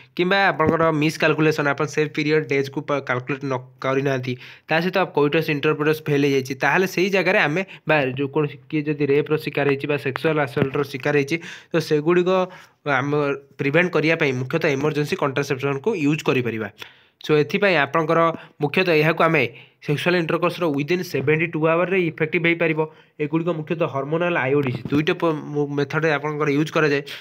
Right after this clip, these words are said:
ଏହାକୁ ଆୟୋଡିଜ୍କୁ ଆମେ ତିନିରୁ ପାଞ୍ଚ ଦିନ ଭିତରେ ଇନସର୍ଟ କରିବା। ଆଉ ଏଗୁଡ଼ିକ ଯଦି ଦେଖିବା, ସେଭେଣ୍ଟି ଟୁ ଆୱାର ଭିତରେ ଆମେ ହର୍ମୋନାଲ ଇନସର୍ସନ୍ ଗୁଡ଼ିକ ୟୁଜ୍ କରିପାରିବା, ଯେମିତି ଲେଭନ-, ଲେଭୋନୋ ଓଜେଷ୍ଟ୍ରଲ୍ ୱାନ୍ ପଏଣ୍ଟ ଫାଇଭ୍ ଏମ୍ ଜି ଆମକୁ ୟୁଜ୍ କରିବାକୁ ପଡ଼ିବ, ଯେମିତିକି ଅନୱାଣ୍ଟେଡ୍,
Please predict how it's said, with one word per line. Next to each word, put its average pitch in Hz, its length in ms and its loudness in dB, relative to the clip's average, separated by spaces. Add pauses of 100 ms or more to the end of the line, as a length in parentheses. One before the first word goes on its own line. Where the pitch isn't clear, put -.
(220)
ଏହାକୁ 151 340 0 (100)
ଆୟୋଡିଜ୍କୁ 170 580 0
ଆମେ 165 180 2 (380)
ତିନିରୁ 160 300 0
ପାଞ୍ଚ 160 260 0
ଦିନ 160 220 0
ଭିତରେ 160 240 0
ଇନସର୍ଟ 160 260 -2
କରିବା। 180 280 2 (360)
ଆଉ 139 120 0
ଏଗୁଡ଼ିକ 175 340 2
ଯଦି 190 280 2
ଦେଖିବା, 156 380 0
ସେଭେଣ୍ଟି 170 480 0
ଟୁ 190 180 0
ଆୱାର 147 280 6
ଭିତରେ 156 240 0
ଆମେ 175 140 0
ହର୍ମୋନାଲ 160 600 0
ଇନସର୍ସନ୍ 143 540 -4
ଗୁଡ଼ିକ 139 240 0 (420)
ୟୁଜ୍ 165 220 2
କରିପାରିବା, 120 400 0
ଯେମିତି 147 260 0
ଲେଭନ-, 156 460 0 (480)
ଲେଭୋନୋ 151 580 2 (600)
ଓଜେଷ୍ଟ୍ରଲ୍ 151 600 0 (280)
ୱାନ୍ 143 260 2 (140)
ପଏଣ୍ଟ 185 260 2
ଫାଇଭ୍ 139 260 0
ଏମ୍ 151 120 2
ଜି 165 60 2
ଆମକୁ 131 300 0
ୟୁଜ୍ 139 220 0
କରିବାକୁ 135 240 0
ପଡ଼ିବ, 127 140 0
ଯେମିତିକି 151 220 0
ଅନୱାଣ୍ଟେଡ୍, 143 560 0